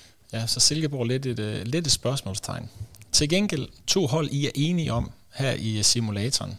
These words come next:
stort set, det er, øh, Vejle <laughs> og Hvidovre. Øhm, I, I, I levner dem nok ikke de særlig mange chancer for, for top seks, og heller ikke for at præstere her i,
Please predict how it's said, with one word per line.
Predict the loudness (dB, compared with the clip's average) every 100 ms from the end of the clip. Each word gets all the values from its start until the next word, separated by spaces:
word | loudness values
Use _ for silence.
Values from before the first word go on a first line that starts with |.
| -14 -8
stort | -4 -4 0
set, | 0 0 -4 0
det | 2 4
er, | 2 0
øh, | 0 -4 -6 -10 -20 -20 -20 -2
Vejle | 2 4 4 2 2 0 -4
<laughs> | -20 -10 -2
og | 2
Hvidovre. | 2 2 -2 -8 -16 -16 -14 -16 -18 -8
Øhm, | -4 -2 -2 -4 -6
I, | -10 -8
I, | -8 -6 -4
I |
levner | 2 2 4
dem | 2
nok | 2 2
ikke | -2 -2
de | 0 0 2
særlig | 4 4 4
mange | 2
chancer | 0 -2 -4
for, | -4 -6
for | -4 -4
top | -4 0
seks, | 2 2 2
og |
heller | 2 2
ikke | 2
for | 0
at |
præstere | 0 2 2 2 0
her | -2 -2 -2 -4
i, | -6 -6